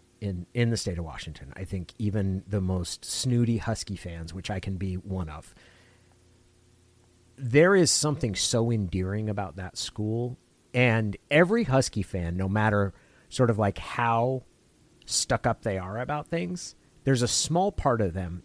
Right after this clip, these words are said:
that is very envious of the experience that Washington State students and fans have because of how remote and isolated Pullman is and the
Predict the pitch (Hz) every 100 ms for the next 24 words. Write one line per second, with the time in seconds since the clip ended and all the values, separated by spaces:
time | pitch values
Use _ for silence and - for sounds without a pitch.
0 | - 113 107 98 90 92 117 139 - 120
1 | 110 101 92 - 90 92 82 - - 110
2 | 95 95 - 104 - 95 90 92 87 82
3 | - 95 92 - - _ _ - - -
4 | 123 110 101 - 95 - 104 92 90 -
5 | - 85 69 - - _ _ _ - 113
6 | 120 - - 151 135 - - 127 117 107
7 | 98 95 - _ _ _ - 110 110 101
8 | 127 160 - 120 - 107 107 117 107 90
9 | 82 - 110 110 127 135 160 - - -
10 | _ _ _ _ 120 113 104 107 101 95